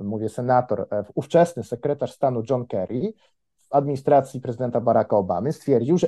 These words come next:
armia egipska przywróciła demokrację w Egipcie, tak? Czyli dokonywanie takich interwencji na zaproszenie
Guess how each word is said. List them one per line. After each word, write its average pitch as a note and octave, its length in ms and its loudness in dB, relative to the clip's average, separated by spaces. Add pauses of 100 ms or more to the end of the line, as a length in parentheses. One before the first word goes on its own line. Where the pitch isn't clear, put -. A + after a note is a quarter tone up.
armia G3 420 6
egipska C#3 520 -4
przywróciła D#3 680 2
demokrację C#3+ 840 0
w - 160 -18
Egipcie, G2+ 400 -12 (300)
tak? G#2 240 -8 (480)
Czyli C#3 500 2 (880)
dokonywanie D#3 720 2
takich C#3 500 0
interwencji D3+ 640 -2
na D3 100 -2
zaproszenie C3+ 720 -2